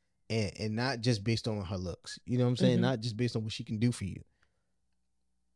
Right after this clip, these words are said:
Speaker 1: What's substantial enough that when things go through your relationship and things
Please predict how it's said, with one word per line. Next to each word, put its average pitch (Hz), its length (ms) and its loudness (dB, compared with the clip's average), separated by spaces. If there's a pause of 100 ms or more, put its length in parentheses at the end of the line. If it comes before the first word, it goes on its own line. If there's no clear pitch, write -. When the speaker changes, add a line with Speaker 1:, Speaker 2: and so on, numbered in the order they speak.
(160)
Speaker 1:
What's 117 520 0
substantial 131 880 2
enough 101 280 0 (420)
that 98 200 2
when 101 280 -2 (140)
things 131 480 0
go 135 220 2
through 131 260 -2
your 117 180 0
relationship 113 640 -2
and 101 180 -8
things 120 340 -2